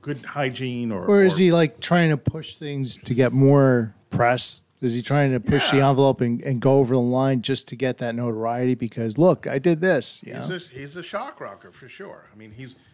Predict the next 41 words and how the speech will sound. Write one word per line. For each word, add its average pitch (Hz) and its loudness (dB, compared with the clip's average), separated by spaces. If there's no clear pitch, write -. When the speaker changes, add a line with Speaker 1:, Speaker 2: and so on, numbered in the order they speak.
Speaker 1:
he's 135 -10
there 151 -2
to 143 -6
make, 127 -14
to, 120 -16
to 113 -20
be 123 -12
outrageous. 101 -12
Speaker 2:
Yeah, 180 2
Speaker 1:
That's, 123 -2
Speaker 2:
but 135 0
then 170 4
Speaker 1:
and 135 -6
that's 151 2
Speaker 2:
he-, - -4
Speaker 1:
what 120 -2
his 117 -12
attorney 120 -6
Speaker 2:
all 160 4
right, 131 4
Speaker 1:
said. 135 -6
Speaker 2:
it, 131 -4
Speaker 1:
His 107 -8
Speaker 2:
you 156 2
Speaker 1:
attorney 127 -2
said 113 -8
he's 107 -12
there 117 -10
to 113 -10
be 110 -10
Speaker 2:
Okay, 151 -4
Speaker 1:
provocative. 101 -6
Speaker 2:
that's 139 -6
fine, 165 0
but 123 -4
then 143 0
you 135 -2
get 117 -4
bands 139 0
like 117 -6
Gwar. 117 2